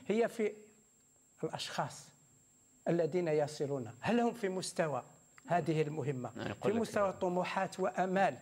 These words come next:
Speaker 2: الكفاءات.
Speaker 1: التي علق عليهم الناخب
Speaker 2: نعم، نعم.
Speaker 1: أم لا؟ هل يقومون فعلًا بدورهم أم لا؟ أم أنه بمجرد انتخابهم وإعلان النتائج النهائية وبث المجلس الدستوري في هذه كذا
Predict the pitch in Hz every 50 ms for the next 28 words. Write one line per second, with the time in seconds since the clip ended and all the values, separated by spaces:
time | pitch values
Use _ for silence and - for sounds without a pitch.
0 | - 107 107 110 - - - - 196 175 180 - - - - - 202 156 196 254
1 | 262 254 233 - - 220 208 202 196 202 202 214 190 190 190 180 185 190 190 196
2 | 196 - - 254 - - - - - - - 190 175 160 147 127 - - - -
3 | - 202 269 302 349 262 - - - 247 240 240 277 269 247 247 240 247 - 269
4 | 240 240 240 240 214 180 233 220 196 233 233 226 226 220 226 226 269 302 - -
5 | - 226 220 180 156 143 - - - - - - - _ - 262 285 285 277 -
6 | - 254 269 247 226 214 196 160 160 220 233 240 226 226 254 262 240 247 233 233
7 | 233 220 - - 220 - - 226 214 185 214 190 180 165 196 233 220 233 233 233
8 | 233 226 226 220 - 233 220 214 202 214 214 208 202 208 220 214 196 196 180 170
9 | 165 170 233 - - 208 214 208 180 220 208 170 180 165 226 208 - - 220 214
10 | 202 - 233 214 220 214 220 214 214 202 208 - - 220 220 190 240 262 339 -